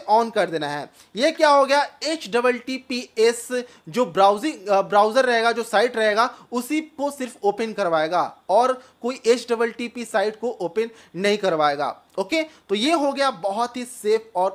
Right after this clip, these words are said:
प्रोटेक्ट आपका ब्राउजिंग। ओके, इससे बैटरी भी काफ़ी ज़्यादा इनहेंस होता है, मतलब बचता है, इनहेंस नहीं बचता है।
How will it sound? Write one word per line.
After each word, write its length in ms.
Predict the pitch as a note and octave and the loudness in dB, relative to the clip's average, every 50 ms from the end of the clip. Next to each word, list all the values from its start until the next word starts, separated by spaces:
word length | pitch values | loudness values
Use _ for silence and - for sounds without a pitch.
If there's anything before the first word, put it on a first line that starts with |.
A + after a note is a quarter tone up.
| - - | -6 -8
प्रोटेक्ट 540 | - F3+ F3 F#3 F#3+ G3 G3 - - A3+ A3 - - - - - - | -8 -6 -4 -4 -4 -6 -6 -8 -10 -10 -10 -10 -12 -20 -14 -6 -4
आपका 300 | D#3+ E3 - - G3 F#3 | -4 -4 -2 -2 -2 -2
ब्राउजिंग। 580 | - D#3+ D3+ C#3+ D3+ D#3+ F3 C#3 A#2+ - - | 0 0 0 0 0 -2 -6 -8 -8 -8 -6
ओके, 200 | F3+ F#3 - G3+ | -6 -4 -4 -6
इससे 280 | G3+ G3 G3+ G3+ - A3+ | -6 -6 -6 -6 -6 -4
बैटरी 380 | F3+ E3+ E3+ E3+ E3 F#3 G3+ | -2 0 0 0 0 -2 -2
भी 100 | G3 G#3+ | -2 -2
काफ़ी 300 | G#3+ F#3+ D#3+ D3+ - F#3 | -2 -2 -2 -2 -2 -4
ज़्यादा 360 | E3 D#3 C#3+ D3+ F3 A3 A3 - - - _ _ _ G3 | -4 -2 0 0 0 -2 -2 -6 -18 -20 _ _ _ -8
इनहेंस 380 | G3+ F#3+ E3 G#3 G3+ G3 - F3 | -6 -4 -2 -2 -2 -4 -4 -6
होता 220 | D3+ C#3 D#3+ D3+ | -4 -2 -2 -2
है, 100 | C#3 C3 | -2 -4
मतलब 280 | C#3+ F3 G#3+ G#3+ F#3 D3 | -4 -4 -2 -2 -2 -2
बचता 300 | E3+ D3+ - - - E3+ | -4 -4 -4 -4 -4 -4
है, 140 | D3+ C3+ - - | -4 -4 -6 -10
इनहेंस 280 | D3 D3+ D3+ D#3 F3+ F3+ - | -10 -10 -8 -8 -10 -10 -10
नहीं 140 | F3+ E3+ E3 | -12 -10 -8
बचता 340 | D3+ C#3+ - - - F3 D3+ | -10 -10 -10 -8 -6 -6 -4
है। 440 | B2 G#2 - _ _ - - - | -4 -6 -12 _ _ -20 -20 -20